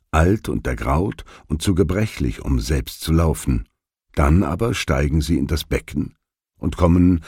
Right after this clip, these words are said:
auf der rechten Seite des Bildes jung und frisch wieder aus dem Wasser, bereit offenbar für allerlei mittelalterliches Amüsement. Zelte, Festmahl und ritterliche Männer stehen schon bereit.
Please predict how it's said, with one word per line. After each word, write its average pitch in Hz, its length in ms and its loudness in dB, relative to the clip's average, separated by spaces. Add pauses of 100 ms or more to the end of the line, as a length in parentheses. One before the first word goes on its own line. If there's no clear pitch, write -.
(140)
auf - 160 -4
der 76 180 2
rechten 87 400 0
Seite 82 420 2
des 78 200 -2
Bildes 90 460 0
jung 101 380 2 (200)
und 90 200 -2
frisch - 380 -4
wieder 76 280 0
aus 73 160 -10
dem 85 180 0
Wasser, - 340 -6 (440)
bereit 73 540 -2
offenbar 73 520 0
für - 260 -6
allerlei 78 600 0 (240)
mittelalterliches 71 1080 0
Amüsement. 71 720 2 (680)
Zelte, 113 680 2 (140)
Festmahl 82 680 2
und 135 380 2
ritterliche 85 480 2
Männer 73 400 6
stehen 95 420 2
schon 73 300 2
bereit. 62 580 -2